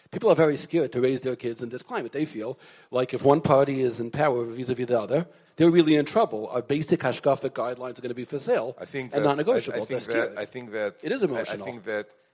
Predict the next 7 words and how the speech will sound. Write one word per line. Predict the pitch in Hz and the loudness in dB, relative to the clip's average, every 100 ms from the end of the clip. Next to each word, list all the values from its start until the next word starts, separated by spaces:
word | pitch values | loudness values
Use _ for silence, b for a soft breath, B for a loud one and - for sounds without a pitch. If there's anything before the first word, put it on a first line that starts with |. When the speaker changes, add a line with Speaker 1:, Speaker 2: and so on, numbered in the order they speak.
| _ | _
Speaker 2:
communism | - 120 120 117 117 101 98 | -6 -4 -4 -8 -8 -10 -12
and | 98 | -14
socialism | 95 110 104 107 101 92 95 | -10 -10 -8 -8 -8 -10 -12
and | 92 | -14
Zionism | 90 101 110 107 104 92 98 | -8 -4 -4 -6 -10 -10 -10
and | 95 92 | -10 -10
Bundism | 101 120 101 95 87 92 | -12 -12 -14 -16 -16 -20